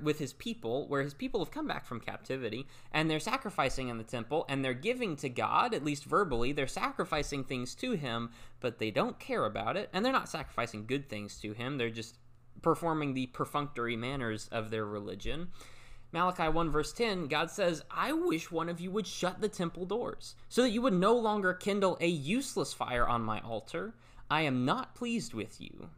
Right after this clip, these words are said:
says the Lord of armies, and I will accept no offering from your hands."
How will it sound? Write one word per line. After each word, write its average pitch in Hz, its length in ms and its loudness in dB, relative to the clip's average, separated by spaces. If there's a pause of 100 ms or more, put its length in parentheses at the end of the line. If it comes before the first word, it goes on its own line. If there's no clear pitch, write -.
(140)
says 147 260 0
the 131 100 -2
Lord 123 200 4
of 107 100 -2
armies, 113 420 -2
and 160 120 0
I 185 100 6
will 208 180 0
accept 180 420 -4
no 185 260 2
offering 113 640 -2 (380)
from 120 280 0
your 117 140 -2
hands." - 640 -10